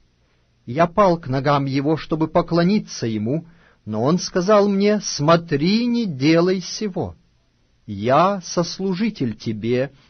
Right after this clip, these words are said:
и братьям твоим, имеющим свидетельство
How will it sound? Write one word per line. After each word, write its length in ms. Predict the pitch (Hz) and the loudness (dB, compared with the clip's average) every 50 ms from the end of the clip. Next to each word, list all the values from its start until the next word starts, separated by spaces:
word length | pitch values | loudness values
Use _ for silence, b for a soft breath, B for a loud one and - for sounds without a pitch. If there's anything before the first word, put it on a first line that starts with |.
| b b _ - | b b _ -4
и 80 | 147 | -4
братьям 680 | 139 120 131 135 151 170 175 165 165 - - 139 123 110 | -2 -2 0 4 4 4 4 2 -2 -6 -6 -6 -6 -6
твоим, 640 | - - 110 120 120 123 139 160 170 175 170 170 B B B B B B - | -8 -6 -4 -2 -2 0 0 2 2 0 -2 -4 B B B B B B -2
имеющим 840 | 139 131 123 127 151 175 180 185 185 180 175 - - - 190 180 | 0 0 2 2 4 4 4 4 2 -2 -4 -6 -4 -4 -2 -2
свидетельство 920 | 170 - - 160 156 165 135 123 151 147 - 156 139 - - - 139 147 - | -2 -4 -6 -4 -4 -4 -2 -2 -2 -2 -2 -6 -8 -8 -10 -8 -6 -6 -6